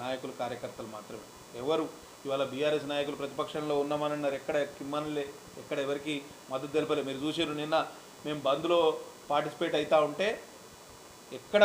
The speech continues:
కూడా కలుగులో ఉన్న ఎలకల్లాగా ఎక్కడోళ్ళు అక్కడ దాక్కున్నారు తప్పించి ఎవరికి మద్దతు తెలపలే.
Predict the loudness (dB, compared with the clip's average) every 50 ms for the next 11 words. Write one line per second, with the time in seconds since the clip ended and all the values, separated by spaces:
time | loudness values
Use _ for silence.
0 | 10 10 10 10 10 10 10 8 4 0 -8 -12 -10 -4 -2 0 2 6 8 10
1 | 10 10 10 8 2 -2 -6 -8 -8 -10 -10 -12 -14 -12 -6 -4 -2 2 6 6
2 | 8 8 8 6 6 4 4 4 4 4 6 8 8 8 8 6 4 4 2 0
3 | 0 4 4 6 6 4 4 4 4 6 6 6 4 2 -2 -8 -2 0 2 2
4 | 2 0 0 0 2 2 2 0 -2 -2 -4 -4 -2 0 0 0 0 -2 -4 -4
5 | -6 -6 -6 -8 -8 -6 -6 -6 -6 -6 -6 -6 -4 -2 -2 -2 -2 -2 -4 -4
6 | -4 -6 -8